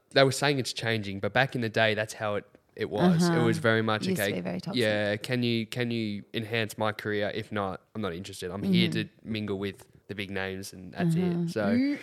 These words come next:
Speaker 1: that's why I asked, 'cause I was in-, interested to hear if that's was your
Speaker 2: Well,
Speaker 1: experience
Speaker 2: as
Speaker 1: with
Speaker 2: I'm
Speaker 1: TikTok.
Speaker 2: saying, like, I don't know if I get a fully transparent view because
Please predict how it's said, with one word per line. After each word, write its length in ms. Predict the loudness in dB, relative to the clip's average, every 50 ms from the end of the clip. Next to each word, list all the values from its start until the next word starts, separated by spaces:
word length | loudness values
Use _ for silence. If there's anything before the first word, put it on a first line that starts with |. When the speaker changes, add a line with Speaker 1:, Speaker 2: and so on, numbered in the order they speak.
| -10 0 4
Speaker 1:
that's 200 | 4 4 6 6
why 160 | 6 6 8
I 260 | 8 8 8 8 8
asked, 140 | 8 6 4
'cause 80 | 4 6
I 40 | 6
was 100 | 6 6
in-, 160 | 6 4 2 0 0 0
interested 380 | 0 0 0 0 -2 -2 -2 -2
to 60 | -4
hear 260 | -2 0 2 2 2
if 60 | 2 2
that's 360 | 0 0 0 -4 -8 -10 -12 -14 -16 -10 -2 0
was 160 | 0 4 6
your 80 | 8 8
Speaker 2:
Well, 60 | 8
Speaker 1:
experience 320 | 6 6 6 6 6 6 6
Speaker 2:
as 40 |
Speaker 1:
with 0 | 4
Speaker 2:
I'm 40 | 4
Speaker 1:
TikTok. 220 | 2 2 4 4 4 4
Speaker 2:
saying, 280 | 4 2 0 -2 -4 -4 -2 0
like, 300 | 0 0 0 -4 -10 -20 _ _ _ _ _ _ _ _ _ _ _ -4
I 120 | -2 -2
don't 340 | 0 2 4 4 4 4 4
know 220 | 4 4 4 4
if 120 | 2 0 0
I 120 | -2 -2
get 180 | 0 -2 -4 -4 -4
a 80 | -6
fully 640 | -6 -6 -12 -16 -16 -12 -2 2 2 4 4 2 2
transparent 600 | 0 -2 -2 -4 -4 -4 -4 -4 -4 -4 -4 -4
view 360 | -2 -2 0 0 2 0 0
because 340 | 0 -2 -2 -2 -2 -2 -2